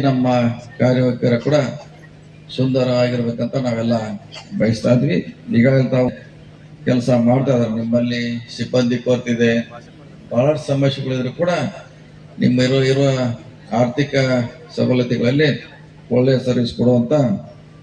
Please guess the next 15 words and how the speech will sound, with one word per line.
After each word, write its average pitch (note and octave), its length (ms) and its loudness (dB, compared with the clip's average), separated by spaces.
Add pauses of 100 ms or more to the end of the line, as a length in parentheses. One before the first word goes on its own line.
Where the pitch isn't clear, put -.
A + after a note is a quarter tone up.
(960)
ಪ್ರಯತ್ನ C3+ 340 2 (840)
ಆಗ್ತಾ A#2+ 360 2
ಇದೆ. C3 160 2 (460)
ಅಂತ A#2 120 2 (140)
ಸಂದರ್ಭದಲ್ಲಿ C3+ 580 4
ಹೊಸ A#2 160 -4 (140)
ಕಟ್ಟಡ B2 280 0 (440)
ಇನ್ನಷ್ಟು B2+ 360 2 (120)
ನಿಮ್ಮ B2 180 2 (1080)
ಸೇವೆ C#3 340 4 (640)
ಉತ್ತಮಗೊಳಿಸಿದಂತ B2 840 0 (600)
ನಾನು A#2+ 200 6 (680)
ಹಾರೈಸುತ್ತಾ, B2+ 680 2 (800)
ಬಹಳ B2+ 160 2 (1000)
ಸುಂದರ C#3 280 4